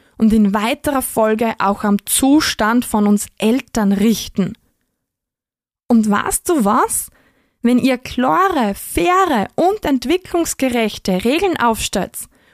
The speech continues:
und sie dann auch noch entsprechend kommuniziert, dann braucht's ja oft auch die ganzen nachfolgenden Wenn-Danns und so weiter nicht.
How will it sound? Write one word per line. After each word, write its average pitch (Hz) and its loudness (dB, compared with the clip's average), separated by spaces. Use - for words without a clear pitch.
und 233 2
sie 247 0
dann 311 0
auch 220 0
noch 208 0
entsprechend 247 -2
kommuniziert, 214 2
dann 285 0
braucht's 294 0
ja - 0
oft 269 -2
auch 247 0
die 247 -4
ganzen 247 2
nachfolgenden 233 0
Wenn-Danns 240 2
und 226 2
so 214 -2
weiter 202 -2
nicht. - -2